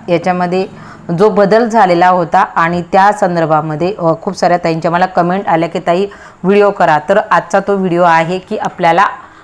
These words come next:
आपल्या तीन ते सहा वर्ष वयोगटातील लाभार्थ्यांसाठी आपल्याला अपार आयडी तयार करायचा आहे आणि तोच आयडी कसा तयार करायचा हे मी तुम्हाला व्हिडिओच्या माध्यमातून सांगणार.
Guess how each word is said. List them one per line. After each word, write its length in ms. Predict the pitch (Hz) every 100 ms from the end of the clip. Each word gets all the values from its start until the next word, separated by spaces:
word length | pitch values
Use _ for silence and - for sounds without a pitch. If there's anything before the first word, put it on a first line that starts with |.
| - -
आपल्या 300 | 175 196 208
तीन 320 | - 220 208
ते 160 | 240
सहा 340 | 233 240 214 247
वर्ष 320 | 233 214 -
वयोगटातील 760 | 220 190 180 202 196 190 190 208
लाभार्थ्यांसाठी 920 | 196 165 165 170 202 202 190 170 190
आपल्याला 380 | 165 175 175 233 -
अपार 340 | 180 - 208
आयडी 240 | 196 170 180
तयार 200 | 175 160
करायचा 420 | 156 160 151 151
आहे 580 | 165 160 180 - - - - -
आणि 140 | 196 196
तोच 240 | 226 247 247
आयडी 260 | 180 180 220
कसा 300 | 220 247 247 240
तयार 180 | 202 180
करायचा 340 | 175 170 170
हे 140 | 175
मी 100 | 185
तुम्हाला 300 | 185 180 180
व्हिडिओच्या 300 | 185 180 165
माध्यमातून 520 | 170 170 175 175 180 190
सांगणार. 440 | 190 175 180 214